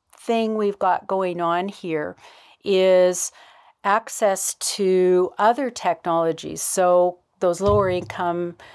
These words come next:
uh, children may be watching more T V, for example, but we switch that situation on to an internet,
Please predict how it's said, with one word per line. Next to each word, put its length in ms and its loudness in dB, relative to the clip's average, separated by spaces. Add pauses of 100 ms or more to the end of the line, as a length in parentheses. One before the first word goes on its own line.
(440)
uh, 280 -2
children 540 2
may 160 2
be 180 -2
watching 640 0
more 280 0
T 300 -4
V, 540 -2 (220)
for 200 -2
example, 600 -2
but 280 0
we 100 -8
switch 640 -2 (320)
that 280 2
situation 880 -2
on 480 0
to 580 -2
an 100 -2
internet, 800 0